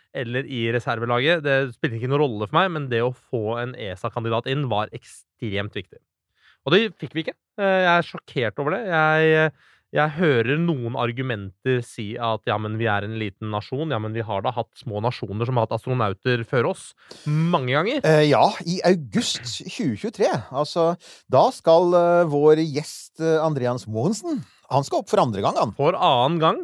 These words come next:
Speaker 2: Og så,
Speaker 1: Mm.
Speaker 2: så både Danmark og Sverige har fått, eh,
Speaker 1: Nemlig.
Speaker 2: og, og så vi
Speaker 1: Sverige har fått sin andre nå.
Speaker 2: Sverige har fått sin andre, der ser du. Så, så dette her er jo, jeg, med tanke på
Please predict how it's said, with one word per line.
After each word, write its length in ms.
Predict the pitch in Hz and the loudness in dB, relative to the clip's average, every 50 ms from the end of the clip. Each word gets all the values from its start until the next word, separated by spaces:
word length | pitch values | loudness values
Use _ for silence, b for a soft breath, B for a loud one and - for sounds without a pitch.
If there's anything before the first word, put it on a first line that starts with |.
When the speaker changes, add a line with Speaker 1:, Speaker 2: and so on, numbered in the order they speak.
| 233 - | -8 -2
Speaker 2:
Og 340 | - 190 208 208 208 202 185 | 2 4 6 6 6 6 4
så, 300 | 180 175 202 190 185 147 | 2 4 4 4 4 2
Speaker 1:
Mm. 60 | 165 - | 0 -2
Speaker 2:
så 80 | 185 | -2
både 240 | 160 165 151 165 170 156 | 0 2 2 2 2 4
Danmark 380 | 156 160 135 104 98 98 - | 4 2 4 2 0 -2 -2
og 80 | - 254 | -4 -2
Sverige 400 | - 135 117 101 95 110 123 123 | 0 0 0 2 2 2 0 0
har 260 | 117 113 90 87 98 | 0 0 0 0 -2
fått, 500 | - - - 320 - _ - - - - - | -2 -2 -2 -4 -4 _ -16 -14 -14 -12 -4
eh, 440 | - 151 151 147 147 147 147 147 127 | 0 2 4 4 4 4 4 2 2
Speaker 1:
Nemlig. 100 | 117 156 | 2 2
Speaker 2:
og, 160 | 160 151 - - | 2 2 2 0
og 40 | 139 | -6
så 160 | - - 156 | -4 -4 -4
vi 280 | 135 139 147 175 180 160 | -2 -4 -4 -6 -6 -10
Speaker 1:
Sverige 300 | 135 120 - 127 120 160 | -8 -2 0 2 4 4
har 80 | 202 - | 4 4
fått 160 | 170 151 - 147 | 2 0 0 0
sin 40 | |
andre 280 | 147 139 123 107 104 113 | 0 0 0 -2 -2 -2
nå. 160 | 143 202 320 - _ _ - 120 | -2 -2 -4 -6 _ _ -20 -18
Speaker 2:
Sverige 420 | - - - 117 95 90 87 95 | -14 -10 -6 -2 -2 -2 -2 -4
har 80 | - - | -8 -10
fått 140 | 90 - | -14 -12
sin 100 | - 101 | -12 -10
andre, 320 | 95 107 95 82 71 82 85 | -10 -10 -12 -10 -10 -12 -10
der 120 | 85 82 | -10 -10
ser 200 | - - 80 - | -10 -10 -12 -12
du. 100 | - - - _ _ _ _ _ _ _ - - | -12 -12 -14 _ _ _ _ _ _ _ -14 -6
Så, 460 | - - 165 156 160 165 170 - - | 2 4 6 8 8 8 6 4 0
så 100 | - 165 | -2 0
dette 220 | 156 156 - 160 | 0 0 2 2
her 180 | 131 147 - 294 | 2 2 2 4
er 200 | 233 147 104 98 | 4 4 4 2
jo, 180 | 107 120 127 131 | 2 2 2 2
jeg, 360 | 131 131 131 135 - 127 120 - | 2 2 2 2 0 -4 -6 -6
med 140 | 143 135 131 | -4 -4 -2
tanke 320 | - 180 139 101 - - 90 | -2 -2 -2 -4 -6 -12 -6
på 260 | - 131 131 139 | 0 2 2 2